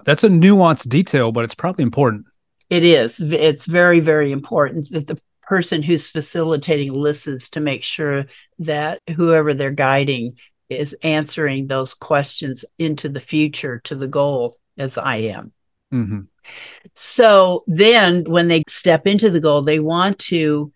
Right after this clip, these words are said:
Speaker 2: fully experience it in all senses in an associated position. So they're experiencing the goal, reaching the goal. They're looking out their eyes and their body, feeling their feelings, hearing,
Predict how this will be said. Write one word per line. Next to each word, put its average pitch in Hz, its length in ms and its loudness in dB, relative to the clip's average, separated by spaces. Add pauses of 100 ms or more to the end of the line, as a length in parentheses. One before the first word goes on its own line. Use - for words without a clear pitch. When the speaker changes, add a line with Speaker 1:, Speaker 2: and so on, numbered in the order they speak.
Speaker 2:
fully 226 420 4
experience 190 1000 -2
it 147 220 -4
in 160 220 -2 (120)
all 160 360 4
senses - 1000 -6 (500)
in 220 160 2
an 240 160 2
associated 165 1000 0
position. 175 600 0
So 170 280 -2
they're 143 260 -2
experiencing 202 1080 -2
the 175 80 -2
goal, 156 360 0
reaching 175 400 -4
the 190 100 -2
goal. 151 440 -4 (160)
They're 165 140 -2
looking 170 380 -2
out 165 180 -2
their 160 160 -2
eyes 151 320 0
and 151 140 -2
their 156 180 2
body, 143 720 -2
feeling 196 460 2
their 185 160 2
feelings, 151 720 -2
hearing, 175 560 -2